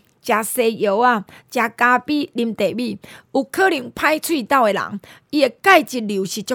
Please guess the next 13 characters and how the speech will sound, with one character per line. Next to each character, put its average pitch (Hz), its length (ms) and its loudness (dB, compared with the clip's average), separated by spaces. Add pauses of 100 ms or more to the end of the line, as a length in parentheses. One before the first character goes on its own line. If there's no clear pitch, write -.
紧。 190 240 -4 (540)
即 392 140 0
个 339 100 4
学 247 180 -2
生 254 300 -6
囡 302 140 -2
仔 294 80 -2
爱 285 180 0
啉 226 200 -4
汽 247 260 -6
水 240 140 -4
苦 220 280 0
啦， 175 160 -4